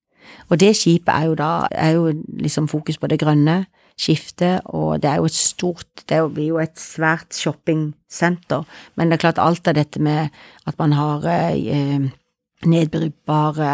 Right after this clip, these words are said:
av materiell og ting man serverer med og alle de tingene, så det blir veldig fokus, og det vil jo også nå etter hvert da,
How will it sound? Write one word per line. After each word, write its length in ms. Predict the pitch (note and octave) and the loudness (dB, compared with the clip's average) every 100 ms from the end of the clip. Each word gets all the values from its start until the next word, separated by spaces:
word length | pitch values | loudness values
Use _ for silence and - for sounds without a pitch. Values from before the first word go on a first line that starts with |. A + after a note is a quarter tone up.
| C#3+ | 0
av 360 | D3+ C#3+ D3+ | -2 -2 -2
materiell 580 | D3 D3+ D#3 D#3 D#3 D#3 | -2 0 2 2 2 2
og 300 | D#3 C#3+ C3+ | 2 0 -2
ting 240 | - D3+ D3 | 0 0 2
man 200 | D3+ C#3+ | 0 -2
serverer 480 | - C#3+ D3 D3+ D3 | -2 0 0 -2 -2
med 140 | D3 | -2
og 100 | C#3 | -2
alle 220 | C#3+ C#3+ | -2 -2
de 160 | C#3+ C#3 | -2 -4
tingene, 440 | - D3+ C#3+ B2 - - - - | -2 -4 -2 -4 -10 -18 -20 -12
så 140 | D3 | -4
det 100 | C#3+ | -2
blir 80 | D#3+ | -2
veldig 260 | C#3+ D3+ | -2 -6
fokus, 340 | - D3 - F3 | -6 -8 -6 -2
og 80 | E3 | 2
det 140 | G3+ | 4
vil 140 | F#3 | 4
jo 100 | E3 | 2
også 300 | D#3 - F3+ E3 - - - | 0 2 2 0 -8 -10 -2
nå 140 | D#3+ | 0
etter 200 | D#3 - | 0 0
hvert 300 | D3+ D3 - | -2 -2 -4
da, 260 | - D3+ | -2 -2